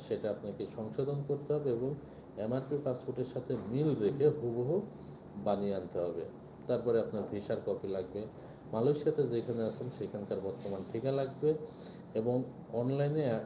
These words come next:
আগে অ্যাপয়েন্টমেন্ট নিতে হবে। আর অপা-, অ্যাপয়েন্টমেন্ট নেওয়ার জন্য সেখানে আপনার অনেক তথ্য দিতে হবে,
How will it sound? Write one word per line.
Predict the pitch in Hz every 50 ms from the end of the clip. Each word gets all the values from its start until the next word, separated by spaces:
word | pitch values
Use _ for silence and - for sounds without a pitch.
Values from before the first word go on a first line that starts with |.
| -
আগে | 110 110 107 117 120
অ্যাপয়েন্টমেন্ট | 110 101 - - 110 107 101 101 101 98 95 95
নিতে | 95 87 - 92
হবে। | 90 87 92 95
আর | 95 95 95
অপা-, | 92 92 - 110 110 101 - - - - - -
অ্যাপয়েন্টমেন্ট | 104 107 104 - 127 127 131 131 135 131 127
নেওয়ার | 123 123 120 123 120 120
জন্য | 131 135 143 147 156 175 175 - - - - - - -
সেখানে | - - 135 131 - 151 147 147 135
আপনার | 120 - - 131 120 - -
অনেক | 107 113 120 135 147 147 143 120 - -
তথ্য | 110 110 - - - 95 90
দিতে | 95 90 - 90
হবে, | 90 87 85